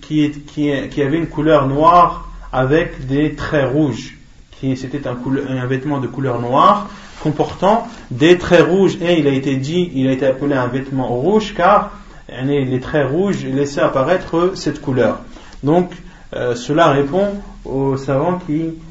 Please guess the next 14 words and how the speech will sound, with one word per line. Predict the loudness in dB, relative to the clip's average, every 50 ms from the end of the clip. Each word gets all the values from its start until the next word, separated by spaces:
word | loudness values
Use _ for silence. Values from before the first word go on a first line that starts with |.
| -16 -14 -10
euh, | -10 -8 -6 -6 -6 -6 -6 -8 -8 -10 -12 -12 -8 -6
ne | -6 -4
considèrent | -4 -4 -6 -6 -6 -6 -6 -6 -6 -4
pas | 2 4 4 4 4 2 -2 -8 -14 -20 -20 -20
cette | -14 -8 -8 -4 -2 -4
interdiction, | -2 -2 -4 -4 -4 -6 -8 -8 -8 -6 -6 -4 -4 -6 -8 -12 -16 -16 -12 -8
euh, | -6 -4 -2 -2 -2 -2 -2 -4 -6 -6
de | -6 -6
porter | -6 -4 -6 -8 -4 -2 0 0 0 -2 -4 -8 -14 -18 -18 -10 -6
des | -6 -4
vêtements | -4 -4 -4 -2 -2 0 0
de | -2 -4
couleur | -4 -6 -2 0 2 2 2 2
rouge, | 0 0 2 2 4 2 2 0 -6 -12